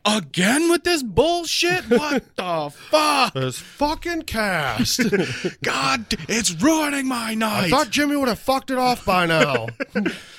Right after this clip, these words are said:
Speaker 2: That's why they had to use power tools on it, you know, 'cause it's so sticky. It was
Speaker 1: <laughs> So
Speaker 2: stuck to
Speaker 1: sticky
Speaker 2: her arm.
Speaker 1: from his fucking cum.
Speaker 2: <laughs>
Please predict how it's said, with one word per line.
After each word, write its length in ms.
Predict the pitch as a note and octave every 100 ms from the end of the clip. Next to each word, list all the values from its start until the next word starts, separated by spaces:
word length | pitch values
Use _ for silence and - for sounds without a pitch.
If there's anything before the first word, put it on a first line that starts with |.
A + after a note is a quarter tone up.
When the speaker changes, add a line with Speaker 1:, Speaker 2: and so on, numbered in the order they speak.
| -
Speaker 2:
That's 180 | C#3+ F3+
why 120 | A3+
they 80 | G3+
had 120 | G3 F#3
to 40 |
use 160 | F3 C#3+
power 320 | F#3 A3+ A#3
tools 320 | - C#3+ B2+
on 200 | B2 A#2+
it, 140 | A2+ B2+
you 60 |
know, 220 | B2+ C#3+ E3+
'cause 100 | F#3+
it's 100 | D3
so 140 | F3
sticky. 540 | E3 - F3+ A3 E3 C3
It 160 | B2+ C3
was 140 | C3+
Speaker 1:
<laughs> 60 | F3
So 60 |
Speaker 2:
stuck 180 | F#3+ F#3
to 60 | G3
Speaker 1:
sticky 120 | F#3+
Speaker 2:
her 100 | E3+
arm. 360 | F3+ B3 E3 C3
Speaker 1:
from 160 | F#3 D#3
his 120 | C#3+
fucking 400 | - F3 D3+ C#3
cum. 380 | D3 D#3 D#3 F#3+
Speaker 2:
<laughs> 60 | B3